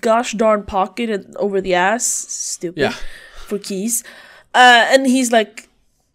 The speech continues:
Speaker 1: not sweaty. So he has not been running. You can tell that much.
Speaker 2: Uh, well, I, I, I, I, I always attributed that, obviously hasn't been running, but I always attributed that it, it's, it's kind of a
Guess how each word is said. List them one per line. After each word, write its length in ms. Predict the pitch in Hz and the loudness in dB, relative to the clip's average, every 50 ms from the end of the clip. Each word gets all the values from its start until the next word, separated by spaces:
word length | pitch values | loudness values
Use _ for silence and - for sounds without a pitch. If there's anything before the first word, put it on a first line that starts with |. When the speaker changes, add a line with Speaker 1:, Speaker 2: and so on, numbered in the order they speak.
| _ _ _ _ _ _ _ - | _ _ _ _ _ _ _ -6
Speaker 1:
not 300 | 233 226 226 330 359 - | -2 0 2 2 0 0
sweaty. 320 | - - 254 233 - - | 0 0 2 2 0 -2
So 180 | - - 214 226 | -4 -2 -2 -2
he 380 | 214 220 226 233 - - 240 226 | -2 -4 -4 -4 -2 -2 -2 0
has 240 | 220 262 269 247 254 | 0 0 -2 0 0
not 260 | 277 302 349 349 - | 2 2 2 2 0
been 200 | 311 269 240 226 | 0 0 2 2
running. 500 | 233 240 233 196 - - - 180 196 180 - - - _ _ _ _ _ | 2 2 2 0 -2 -6 -8 -12 -12 -12 -16 -20 -20 _ _ _ _ _
You 80 | - - | -20 -16
can 140 | - 214 202 | -14 -12 -6
tell 200 | - 262 254 233 | -2 -2 0 2
that 160 | 240 214 180 | 2 0 0
much. 400 | 208 - - - - - - - - - _ - | -2 -4 -4 -6 -6 -8 -8 -10 -16 -20 _ -12
Speaker 2:
Uh, 240 | 208 185 170 156 - | -10 -8 -8 -6 -4
well, 140 | 214 247 262 | -2 0 0
I, 160 | 269 277 233 - - | 0 0 -2 -4 -4
I, 260 | 202 233 240 247 240 _ | -4 -4 -4 -4 -6 _
I, 360 | - 190 220 226 220 208 196 202 _ _ _ _ _ _ | -6 -4 -2 -2 -2 -4 -8 -10 _ _ _ _ _ _
I, 140 | 151 160 175 - - 151 208 233 | -6 -6 -6 -6 -4 -4 -2 -2
I 40 | 220 | -2
always 360 | 196 175 180 185 175 165 - | -2 -2 -2 -2 -2 -4 -6
attributed 440 | 165 151 - 175 165 165 160 143 147 | -8 -8 -6 -6 -6 -6 -6 -6 -4
that, 120 | 143 120 - | -4 -4 -4
obviously 380 | 117 147 147 143 123 - 135 | -4 -4 -4 -6 -8 -8 -6
hasn't 280 | 127 123 123 - 139 120 | -6 -6 -6 -8 -10 -12
been 120 | 113 120 | -10 -8
running, 320 | 127 123 120 107 101 117 127 | -8 -8 -8 -8 -10 -8 -4
but 100 | 143 160 | -2 -2
I 40 | |
always 180 | 175 185 175 160 | 0 -2 -2 -4
attributed 320 | 143 170 160 151 147 143 | -4 -6 -6 -6 -6 -6
that 180 | 147 131 131 131 | -6 -6 -6 -8
it, 140 | 135 135 123 - | -10 -14 -14 -12
it's, 340 | 131 131 - - - - - | -14 -12 -12 -12 -14 -14 -14
it's 240 | - 123 - - - | -16 -16 -16 -16 -16
kind 260 | - - - 156 160 | -14 -12 -10 -10 -10
of 60 | 160 | -10
a 60 | 156 | -12